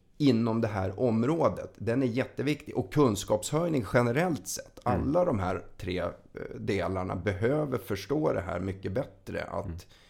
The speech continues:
Speaker 1: Eh, det är ett annat sätt att lära sig, det är ett annat sätt att utnyttja kunskap än vad man har gjort tidigare.
Speaker 2: Mm.
Speaker 1: Så definitivt, och P R V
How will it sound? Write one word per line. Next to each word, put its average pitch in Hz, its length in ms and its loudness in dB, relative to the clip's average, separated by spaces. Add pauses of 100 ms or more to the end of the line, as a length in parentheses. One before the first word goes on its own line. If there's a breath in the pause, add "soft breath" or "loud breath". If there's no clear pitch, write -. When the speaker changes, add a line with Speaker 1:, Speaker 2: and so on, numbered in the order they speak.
(320 soft breath)
Speaker 1:
Eh, 92 180 -6
det 104 80 -2
är 113 40 -2
ett - 60 -4
annat 131 300 4
sätt 127 240 -2
att 127 60 0
lära 117 320 2
sig, 117 180 -6
det 117 80 -4
är 113 40 -2
ett - 60 -10
annat 104 260 -2
sätt 98 200 -4
att - 100 -8
utnyttja 127 560 -2
kunskap 90 680 -6
än 87 140 -6
vad 92 100 -4
man 92 140 -4
har 92 80 -6
gjort 90 220 -10
tidigare. 104 560 -4 (240)
Speaker 2:
Mm. 98 200 0 (680)
Speaker 1:
Så - 220 -8
definitivt, 113 680 2
och 110 100 -4
P 110 160 2
R 90 120 0
V 123 280 2